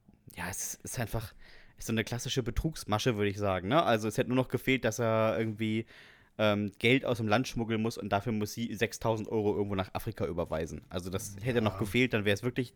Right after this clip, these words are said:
Speaker 1: sehr durchschaubar gewesen, aber es war auch so schon sehr durchfor-, äh, durchschaubar.
Speaker 2: Ja, man muss ja dazu sagen, so, ich hab den Film jetzt nicht gesehen, ich kenn die ganze Story auch nicht, ehrlich gesagt. Aber, äh, ist ja,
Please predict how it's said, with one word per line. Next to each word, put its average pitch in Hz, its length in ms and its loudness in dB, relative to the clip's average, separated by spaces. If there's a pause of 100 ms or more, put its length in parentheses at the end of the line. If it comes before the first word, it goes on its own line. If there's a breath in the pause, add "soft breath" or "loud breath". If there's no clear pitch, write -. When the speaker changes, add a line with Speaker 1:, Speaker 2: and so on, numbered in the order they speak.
(120)
Speaker 1:
sehr 120 180 4
durchschaubar 123 400 2
gewesen, 113 340 -2
aber 85 120 0
es 104 100 -4
war 110 140 2
auch 98 140 -6
so 110 220 -4
schon 92 260 -6
sehr 87 140 -4
durchfor-, 85 480 -8
äh, 80 80 -10
durchschaubar. 85 480 -6 (440)
Speaker 2:
Ja, 143 200 2
man 170 120 2
muss 165 100 0
ja 214 60 0
dazu 170 260 -2
sagen, 143 260 4
so, 139 120 -6
ich 127 180 -8
hab 127 120 -4
den 123 140 -2
Film 131 180 -2
jetzt 117 100 -2
nicht 117 120 -4
gesehen, 120 240 -4
ich 107 100 -10
kenn 131 120 -6
die 123 80 -2
ganze 107 180 0
Story 127 260 -4
auch 92 120 -8
nicht, 104 140 -6
ehrlich 117 240 -10
gesagt. 117 300 -10 (560 loud breath)
Aber, 131 360 0
äh, 131 140 -6
ist 131 200 -6
ja, 160 100 0